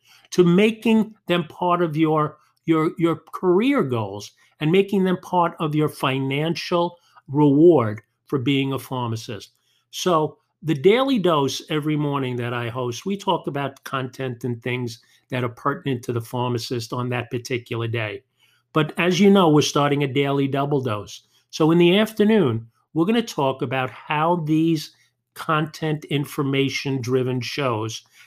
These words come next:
and how the information can lead you to making money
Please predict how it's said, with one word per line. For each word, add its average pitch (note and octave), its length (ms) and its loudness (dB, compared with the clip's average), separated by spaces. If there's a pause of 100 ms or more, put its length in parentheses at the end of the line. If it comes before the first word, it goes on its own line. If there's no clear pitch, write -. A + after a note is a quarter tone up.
and B2+ 100 -2
how C3+ 160 0
the C#3 160 2
information C3+ 720 -2
can A#2 320 -4
lead F#3+ 280 0
you G#2 280 -4 (340)
to - 140 -6
making D3 560 0
money D3 520 -2